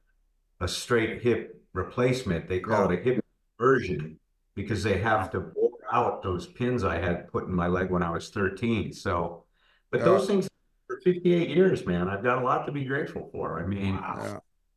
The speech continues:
Speaker 2: Yeah.
Speaker 1: in fifty-eight years, that guy, when I was going into the Marine Corps and the, the doctor was doing the physical to see if I would qualify to go in, in terms of my physical health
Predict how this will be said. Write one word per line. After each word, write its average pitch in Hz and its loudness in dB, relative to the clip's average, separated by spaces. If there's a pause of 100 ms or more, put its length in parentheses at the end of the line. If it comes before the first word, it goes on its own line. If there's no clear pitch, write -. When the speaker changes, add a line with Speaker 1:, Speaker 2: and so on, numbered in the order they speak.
(280)
Speaker 2:
Yeah. - -18
Speaker 1:
in 101 -12
fifty-eight 170 4
years, 151 2
that - 0
guy, 139 2
when 113 0
I 135 4
was 165 2 (300)
going 147 0
into 139 -2
the 117 0
Marine 139 2
Corps 98 0
and 92 -4
the, 92 -4 (380)
the 98 -4
doctor 120 0
was 101 -4
doing 110 -2
the 95 0
physical 101 -4
to 92 -2
see 117 -4
if 107 -2
I 95 0
would 98 -2 (420)
qualify 120 0
to 101 -10
go 101 -4
in, 131 -2
in 95 -8
terms 107 -4
of 87 -4
my 90 -2
physical 120 -4
health - -10